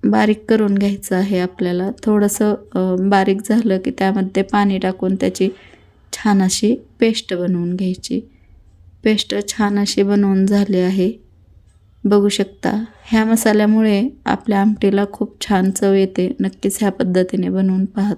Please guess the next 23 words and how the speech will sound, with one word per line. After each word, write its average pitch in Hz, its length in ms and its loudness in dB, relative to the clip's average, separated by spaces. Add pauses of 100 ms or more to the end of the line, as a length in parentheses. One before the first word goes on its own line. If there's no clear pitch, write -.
तुम्ही. 180 220 -2 (680)
आता 190 200 0
एक 208 260 -2
कढई 208 280 2
घेतली 214 320 -2
आहे, 190 280 2
त्यामध्ये 190 600 -2
थोडंसं 202 480 0
जास्त 196 460 -4 (220)
तेल 190 240 0
टाकलं 190 340 -4
आहे, 185 320 -4 (600)
दोन 190 360 2
ते 185 80 2 (100)
तीन 190 200 4
चमचे. 180 640 -4 (520)
जिरं 220 260 4
टाकलं 202 400 -4
आहे, 190 340 -4
मोहरी 214 380 -2
टाकली 196 400 -4
आहे 180 280 -2
थोडीशी 180 680 -6